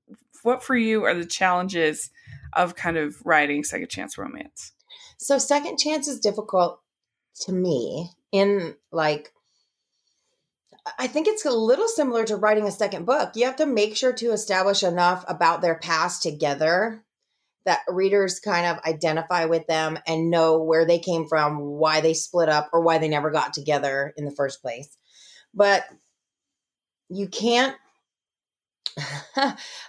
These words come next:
Speaker 2: to me, unless you're writing something a little heavier or something maybe in a little different subgenre of romance, for sweet romance, I don't feel like you can make either one of them giant jerks. You know what I mean? Like,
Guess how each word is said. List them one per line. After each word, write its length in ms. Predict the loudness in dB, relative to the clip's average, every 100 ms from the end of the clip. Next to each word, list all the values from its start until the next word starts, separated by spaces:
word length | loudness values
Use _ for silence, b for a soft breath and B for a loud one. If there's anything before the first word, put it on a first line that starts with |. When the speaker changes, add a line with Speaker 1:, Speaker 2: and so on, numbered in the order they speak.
| -18 0
Speaker 2:
to 160 | 4
me, 600 | 4 4 4 4 4 2 0
unless 400 | 2 4 4 4
you're 100 | 2
writing 260 | 2 2 2
something 280 | 0 0 0
a 40 |
little 160 | 2 2
heavier 600 | 2 2 4 2 2 2
or 160 | 2
something 380 | 2 -2 -2 0
maybe 220 | 2 2
in 200 | 0 -2 -2
a 100 | 0
little 560 | 2 4 4 2 -2 0
different 480 | 0 0 -2 -2 -6
subgenre 680 | -2 -2 2 0 0 -4
of 80 | -6
romance, 560 | -6 -6 -6 -8 -10 -14 B B B
for 280 | -2 2 2
sweet 300 | 2 0 2
romance, 440 | 4 2 0 -4 -4
I 60 | 0
don't 280 | 2 2 0
feel 160 | 2
like 180 | 4 4
you 100 | 0
can 140 | 0 2
make 160 | 0 0
either 220 | 2 4
one 140 | 4 2
of 80 |
them 200 | 2 -2
giant 300 | -2 -2 -2 -6
jerks. 440 | -8 -8 -8 -14 -14 _
You 100 | -2
know 100 | 0
what 100 | 2
I 80 | 2
mean? 380 | 0 0 -2 -6 B B B 0
Like, 440 | 4 4 2 -2